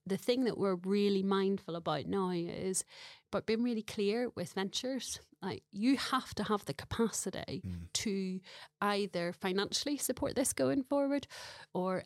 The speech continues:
Speaker 1: um, access funding to be able to take this forward. There's no point in you, Stu, giving your expertise or you recommending us to your, you know, you, uh, people within your community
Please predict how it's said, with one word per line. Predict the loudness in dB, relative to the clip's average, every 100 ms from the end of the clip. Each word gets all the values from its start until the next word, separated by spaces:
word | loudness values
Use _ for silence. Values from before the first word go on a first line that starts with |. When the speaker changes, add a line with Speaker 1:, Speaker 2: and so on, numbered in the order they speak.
| -2
Speaker 1:
um, | 0 0 -2 -4 -2
access | -4 -2 -2 -2
funding | 0 4 4 4 2
to | 2
be | 0
able | 0
to | 0
take | -2 -2
this | 0
forward. | 4 4 4
There's | 4 6
no | 6
point | 4 2 2 2
in | 2 2
you, | 4 4 2 0
Stu, | -2 0 2 2
giving | 0 2 2
your | 2 2
expertise | -2 -4 -2 0 0 0
or |
you | 0 0 2
recommending | 0 -2 -2 0 0 0
us | 0 0 2 2 2 0
to | 0 -2 -4
your, | -2 -2 0
you | -2
know, | -2
you, | -4 -4 -4
uh, | -6 -4
people | -4 -2
within | -2 -4 0
your | 0 0
community | 0 0 0 -2